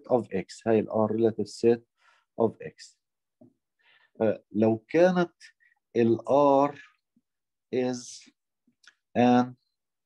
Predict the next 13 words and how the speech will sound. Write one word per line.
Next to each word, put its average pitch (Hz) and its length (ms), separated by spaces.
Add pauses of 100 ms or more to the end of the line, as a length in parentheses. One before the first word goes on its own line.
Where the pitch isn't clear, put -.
(680)
equivalence 123 1200 (1800)
relation. 113 840 (3000)
لو 92 80
كانت 127 240
ال 117 100
R 110 260
is 107 60
an 113 300
equivalence 123 380
relation 107 560 (680)
في 113 180
هاي 139 200
الحالة، 113 680